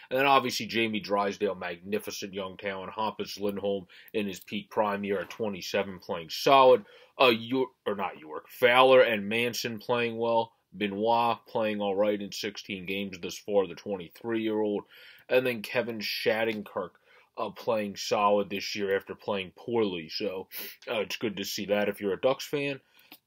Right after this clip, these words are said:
And then also Anthony Stolarz is playing like an absolutely fantastic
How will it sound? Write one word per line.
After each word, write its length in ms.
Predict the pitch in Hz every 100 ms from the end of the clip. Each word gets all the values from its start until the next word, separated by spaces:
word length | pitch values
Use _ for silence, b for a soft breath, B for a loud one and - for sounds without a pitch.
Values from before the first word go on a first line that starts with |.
| -
And 200 | 131 135
then 160 | 127
also 480 | 120 131 127 - 123
Anthony 420 | 110 117 104 113 101
Stolarz 560 | - 123 117 104 95
is 80 | 90
playing 400 | - 110 101 98
like 140 | 92
an 80 | 101 -
absolutely 580 | 101 98 - 95 85
fantastic 800 | 85 92 85 - 117 117 - 107